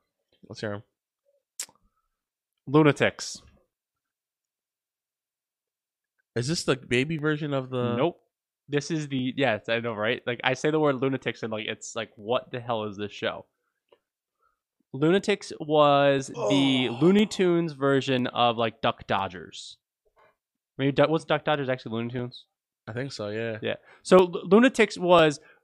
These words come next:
Speaker 2: like, Bugs, uh, Taz, Daffy, the Roadrunner, Wile E. Coyote,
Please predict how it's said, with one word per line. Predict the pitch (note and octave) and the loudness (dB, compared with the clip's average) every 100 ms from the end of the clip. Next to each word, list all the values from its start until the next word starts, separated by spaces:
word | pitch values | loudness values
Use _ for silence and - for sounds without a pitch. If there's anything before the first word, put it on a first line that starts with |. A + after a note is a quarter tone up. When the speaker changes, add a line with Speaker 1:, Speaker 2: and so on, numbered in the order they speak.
| - | 0
Speaker 2:
like, | C#3 C3 - _ _ _ _ | 2 2 -2 _ _ _ _
Bugs, | A#2+ A#2+ E3 E3 E3+ F3+ E3+ - - _ _ - | -2 6 8 8 2 -8 -12 -14 -16 _ _ 0
uh, | B2+ B2 A#2+ A#2 A2+ A2+ _ _ _ _ _ _ _ _ _ _ - | 2 4 4 2 0 -4 _ _ _ _ _ _ _ _ _ _ -16
Taz, | - E3+ D#3 D3+ C#3+ C#3 - - A2+ - - | -2 4 6 6 2 -2 -10 -20 -20 -14 0
Daffy, | C#3+ C#3+ - D3 C#3 | 4 4 2 0 0
the | A#2+ | -2
Roadrunner, | G#2 C#3 C#3+ C3+ C3+ C3+ | 2 4 4 4 4 4
Wile | C3 C3+ C#3 | 4 4 0
E. | |
Coyote, | C#3 C3 B2 C#3+ C#3+ C#3 C3+ C3 | -2 0 2 2 2 0 0 -2